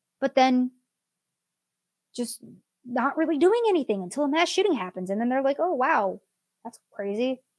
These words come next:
<laughs> Imagine if we, like, did our jobs and, uh, you know, uh, y-, took the, the threat that he was making to shoot people up more seriously. That's crazy. By the way, guys, um, going back to Ukraine,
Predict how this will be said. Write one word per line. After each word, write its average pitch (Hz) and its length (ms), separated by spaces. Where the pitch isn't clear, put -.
<laughs> - 480
Imagine 233 360
if 269 100
we, 262 100
like, 233 160
did 220 140
our 220 100
jobs 202 420
and, 190 320
uh, 190 400
you 202 80
know, 233 160
uh, 185 320
y-, 220 120
took 226 280
the, 208 160
the 214 60
threat 220 340
that 196 80
he 208 120
was 202 120
making 202 300
to 190 240
shoot 226 240
people 220 240
up 226 100
more 190 120
seriously. 202 360
That's - 140
crazy. 226 280
By 330 160
the 254 80
way, 226 160
guys, 226 340
um, 202 360
going 277 220
back 202 200
to 226 80
Ukraine, 208 560